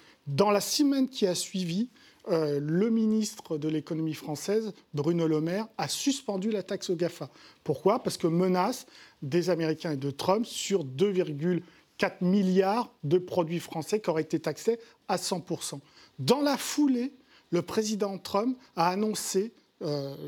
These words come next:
l'ouverture de négociations commerciales avec les Européens,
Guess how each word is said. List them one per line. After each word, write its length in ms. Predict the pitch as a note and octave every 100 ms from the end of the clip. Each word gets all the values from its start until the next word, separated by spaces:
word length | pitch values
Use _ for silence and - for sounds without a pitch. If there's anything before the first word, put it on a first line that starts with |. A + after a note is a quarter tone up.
| C#3+
l'ouverture 720 | D#3+ C4+ A#3 - - - G#3
de 100 | D#3
négociations 760 | D#3 G#3 G#3 G#3+ G#3+ G3 - F#3 - - - _ -
commerciales 640 | A#3+ A3 G3+ - G#3 F3+
avec 240 | F3 D3 -
les 160 | D3+
Européens, 540 | E3 D#3 - D#3+ F3+